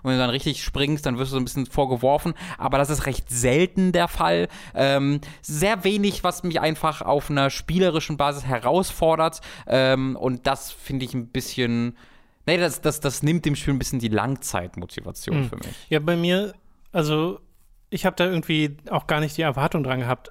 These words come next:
Speaker 2: an das Spiel, dass es dahingehend mir groß was bietet, weil ich glaub schon, dass es bewusst so ist, dass das
Speaker 1: Ja, ich auch.
Speaker 2: Skill-Ceiling recht
Speaker 1: Ja.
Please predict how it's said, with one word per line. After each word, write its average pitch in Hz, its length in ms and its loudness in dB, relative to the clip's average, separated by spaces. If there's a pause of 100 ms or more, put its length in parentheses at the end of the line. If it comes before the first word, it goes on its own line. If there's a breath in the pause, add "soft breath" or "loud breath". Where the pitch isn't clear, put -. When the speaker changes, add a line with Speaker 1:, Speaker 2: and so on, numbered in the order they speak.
Speaker 2:
an 127 380 -2 (140)
das - 140 -8
Spiel, 131 200 2
dass 123 200 -2
es - 320 -6 (340)
dahingehend 135 640 0
mir 131 100 0
groß 139 420 2
was 135 180 0
bietet, 156 500 -4 (300 loud breath)
weil 147 100 4
ich 143 60 -4
glaub 165 160 0
schon, 180 160 2
dass 180 100 4
es 160 120 0
bewusst 143 420 0
so 220 100 -2
ist, 226 220 -6
dass 151 120 -4
das - 220 -4
Speaker 1:
Ja, 196 180 4
ich 160 100 2
auch. - 60 4
Speaker 2:
Skill-Ceiling 156 320 4
recht 143 400 -2
Speaker 1:
Ja. 120 140 -2